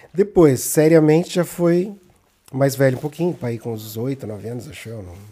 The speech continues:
não mais que isso. Que foi por causa do meu irmão e meu primo, que, que vendiam geladinho ou qualquer coisa, e eu ajudava-os e vendia também. Pronto. E, é, são detalhes assim que eu já não lembro, mas eu vendia na praia, porque meu pai tinha o trailer, né, que não era quiosque na altura.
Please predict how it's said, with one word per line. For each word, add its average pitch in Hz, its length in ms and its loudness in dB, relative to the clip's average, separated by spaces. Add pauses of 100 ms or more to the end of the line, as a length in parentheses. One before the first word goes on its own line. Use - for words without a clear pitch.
(100)
não 117 120 -10
mais 110 200 -8
que 113 180 -12
isso. 120 260 -14 (600)
Que 165 200 -4
foi 160 180 -4
por - 100 -18
causa 151 220 -4
do 156 60 -8
meu 156 100 2
irmão 156 280 2
e 190 40 0
meu 190 120 0
primo, 143 420 0
que, 143 220 -10 (280)
que 110 400 -8
vendiam 117 420 -8
geladinho 110 560 -6
ou 110 60 -6
qualquer 113 180 -10
coisa, 143 240 -4
e 131 40 0
eu 120 120 0
ajudava-os 107 960 -6 (360)
e 135 60 -6
vendia 131 380 0
também. 135 400 0
Pronto. - 400 0 (300)
E, 185 180 -10
é, 165 120 -2
são 180 160 4
detalhes 170 340 4
assim 156 160 -2
que 160 80 -4
eu 160 40 0
já 165 100 4
não 175 100 6
lembro, 143 160 4
mas 120 140 0
eu 135 40 0
vendia 131 460 0 (420)
na 123 140 -4
praia, 127 400 -4 (300)
porque - 180 -6
meu 127 100 0
pai 131 200 0
tinha 139 160 -2
o 135 40 -6
trailer, 165 400 -6
né, 117 140 -10
que - 80 -14
não 110 100 -6
era 107 120 -6
quiosque 113 360 -10
na 127 80 -6
altura. 180 300 -10